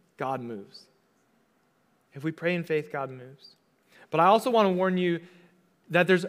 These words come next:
always stuff that comes afterwards. If we turn the page and go to chapter nineteen or on the same page, depending on your Bible, we see now Ahab told Jezebel everything Elijah had done.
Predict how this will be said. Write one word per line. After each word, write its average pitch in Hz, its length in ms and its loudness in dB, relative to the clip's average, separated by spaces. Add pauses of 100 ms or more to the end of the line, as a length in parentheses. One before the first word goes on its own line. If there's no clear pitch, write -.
always 214 720 4 (880)
stuff 190 400 2
that 180 180 2
comes 156 240 -6
afterwards. 127 760 -8 (1040)
If 147 120 -6
we 170 120 -2
turn 180 340 2
the 196 80 2
page 190 340 2
and 175 120 -2
go 175 80 2
to 165 40 0
chapter 175 320 -2
nineteen 165 540 -6
or 147 100 -4
on 156 140 0
the 151 80 -8
same 165 240 -4
page, 151 400 -4
depending 151 300 -8
on 147 100 -6
your 147 80 -8
Bible, 151 480 -2 (1120)
we 165 120 2
see 196 280 0
now 190 220 4
Ahab 196 500 4
told 185 260 0
Jezebel 165 500 2
everything 185 580 2
Elijah 160 460 2
had 147 220 -4
done. 120 280 -6